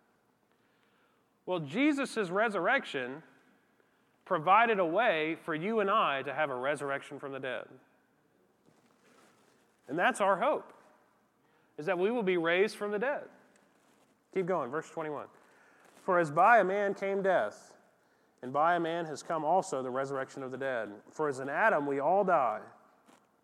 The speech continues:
so also in Christ shall all be made alive, but each in his own order.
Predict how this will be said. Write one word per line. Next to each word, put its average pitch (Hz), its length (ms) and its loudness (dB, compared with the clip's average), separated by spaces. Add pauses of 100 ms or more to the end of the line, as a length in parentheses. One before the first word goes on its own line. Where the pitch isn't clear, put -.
(440)
so 165 160 -2
also 185 380 2
in 160 80 -6
Christ 165 640 4
shall 156 240 -2
all 165 260 2
be 147 120 -4
made 147 180 -4
alive, 135 460 -2 (440)
but 147 140 -2
each 202 240 -2
in 190 60 -4
his 170 140 -4
own 190 160 -2
order. 180 380 -2